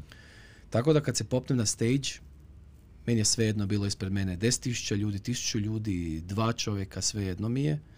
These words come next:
Strast dolazi od toga, ja, ja vjerujem u ono što radim. Zapravo ne bi se mogao ovime baviti da ne vjerujem u to. Znači, ja isto sam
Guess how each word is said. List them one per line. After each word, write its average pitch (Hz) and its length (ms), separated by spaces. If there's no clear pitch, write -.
Strast 151 480
dolazi 131 340
od 123 60
toga, 127 220
ja, 120 280
ja 120 120
vjerujem 113 420
u 98 40
ono 98 120
što 98 220
radim. 92 300
Zapravo 117 260
ne 127 180
bi 127 80
se - 140
mogao 104 240
ovime 107 220
baviti 107 280
da 101 80
ne 101 100
vjerujem 92 360
u 95 40
to. - 160
Znači, 95 280
ja 101 100
isto 110 280
sam 104 280